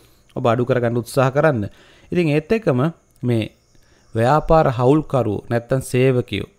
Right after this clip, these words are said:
නැත්නම් ඔබ රැකියා කරන ස්ථානය තුළ ඔබත් සමග වැඩ කරන අය, අන්න ඒගොල්ලෝ සමග ඔබ පොඩ්ඩක් මේ කාල සීමාව තුළ කටයුතු කිරීමේදී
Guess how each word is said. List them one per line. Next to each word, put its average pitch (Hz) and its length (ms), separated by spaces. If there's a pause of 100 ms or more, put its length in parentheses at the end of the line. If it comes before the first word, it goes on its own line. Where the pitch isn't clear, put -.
(120)
නැත්නම් 120 240
ඔබ 120 100
රැකියා 123 400
කරන 139 180
ස්ථානය 135 420
තුළ 156 220 (580)
ඔබත් 127 300
සමග 139 300
වැඩ 113 220
කරන 123 280
අය, 110 220 (800)
අන්න 135 200
ඒගොල්ලෝ 143 680 (120)
සමග 147 460
ඔබ 139 240
පොඩ්ඩක් 131 420 (300)
මේ 127 220
කාල 123 260
සීමාව 127 380
තුළ 131 200
කටයුතු 131 420
කිරීමේදී 127 640